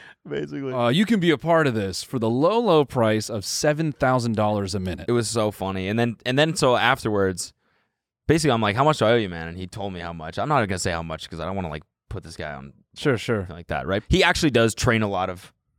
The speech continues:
Speaker 1: people
Speaker 2: Oh, I believe
Speaker 1: in
Speaker 2: it.
Speaker 1: the industry. He says he trains, like, forty people a day or something like
Speaker 2: I
Speaker 1: that.
Speaker 2: believe at, at
Speaker 1: And
Speaker 2: twenty minute one hours, you can get so many,
Speaker 1: <laughs>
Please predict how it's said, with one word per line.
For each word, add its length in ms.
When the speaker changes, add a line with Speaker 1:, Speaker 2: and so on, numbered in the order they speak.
Speaker 1:
people 400
Speaker 2:
Oh, 40
I 100
believe 260
Speaker 1:
in 80
Speaker 2:
it. 20
Speaker 1:
the 60
industry. 320
He 40
says 160
he 60
trains, 220
like, 120
forty 280
people 260
a 60
day 240
or 80
something 200
like 120
Speaker 2:
I 100
Speaker 1:
that. 60
Speaker 2:
believe 240
at, 140
at 20
Speaker 1:
And 180
Speaker 2:
twenty 240
minute 300
one 180
hours, 380
you 80
can 180
get 160
so 300
many, 320
Speaker 1:
<laughs> 60